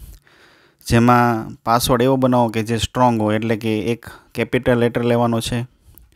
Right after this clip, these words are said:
અ, સ્મોલ લેટર લેવાનો છે, ડિજિટ્સ આંકડા લેવાના છે અને એક સાંકેતિક કોઈ પણ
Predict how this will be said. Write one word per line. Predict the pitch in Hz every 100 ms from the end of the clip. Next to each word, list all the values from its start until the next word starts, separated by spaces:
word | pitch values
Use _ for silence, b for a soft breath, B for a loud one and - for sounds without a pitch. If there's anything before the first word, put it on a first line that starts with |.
| b b b b b _ -
અ, | 110 110
સ્મોલ | 110 127 117 123
લેટર | 120 123
લેવાનો | 117 120 120 113
છે, | - 117 117 _ - - - _ _ b b b b
ડિજિટ્સ | 113 110 123 117 117
આંકડા | 113 120
લેવાના | 120 123 120 117
છે | 113 113
અને | 113 117 113
એક | - 120
સાંકેતિક | - 120 120 120 120 104 _ _ _ _ _
કોઈ | - 123
પણ | 120 123 113